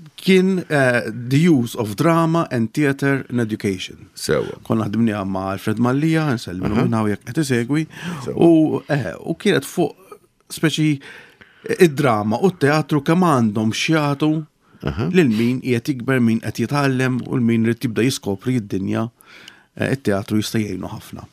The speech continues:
Speaker 2: Sewa.
Speaker 1: U fil-fatt jiena minn dejjem ma kontx naf li jeżisti tip ta' xogħol li inti tista' tkun għalliem ta' drama,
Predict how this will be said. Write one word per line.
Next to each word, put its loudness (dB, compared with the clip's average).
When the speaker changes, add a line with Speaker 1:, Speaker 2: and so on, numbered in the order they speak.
Speaker 2:
Sewa. -4
Speaker 1:
U 6
fil-fatt -2
jiena 2
minn 4
dejjem 0
ma 0
kontx 0
naf -6
li 0
jeżisti -4
tip -4
ta' 0
xogħol -4
li 0
inti -10
tista' -4
tkun -8
għalliem -4
ta' 0
drama, 0